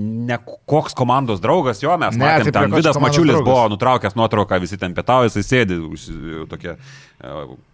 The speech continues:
Speaker 1: pufaikė užsimetęs ir su telefonu tiesiog, e, įlindęs, niekas jam neįdomu, bet krepšinio
Speaker 2: Taip, taip,
Speaker 1: tiesiog,
Speaker 2: aš
Speaker 1: va, taip
Speaker 2: sutinku, aš
Speaker 1: žiūrint į
Speaker 2: tiesiog
Speaker 1: puolimą.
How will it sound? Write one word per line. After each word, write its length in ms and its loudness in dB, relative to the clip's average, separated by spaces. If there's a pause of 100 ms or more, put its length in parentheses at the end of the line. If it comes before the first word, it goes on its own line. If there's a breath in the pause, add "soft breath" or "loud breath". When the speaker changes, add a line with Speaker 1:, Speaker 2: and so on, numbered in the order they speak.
Speaker 1:
pufaikė 420 0
užsimetęs 640 0
ir 380 -4
su 120 -18
telefonu 460 -2
tiesiog, 400 -6
e, 160 -6 (160)
įlindęs, 320 -4
niekas 260 -6
jam 140 -6
neįdomu, 320 -4
bet 160 -4 (880 loud breath)
krepšinio 680 0 (360)
Speaker 2:
Taip, 280 0
taip, 60 -8
Speaker 1:
tiesiog, 240 0
Speaker 2:
aš 80 -6
Speaker 1:
va, 80 0
taip 160 2
Speaker 2:
sutinku, 40 4
aš 60 4
Speaker 1:
žiūrint 180 4
į 40 0
Speaker 2:
tiesiog 180 2
Speaker 1:
puolimą. 320 -2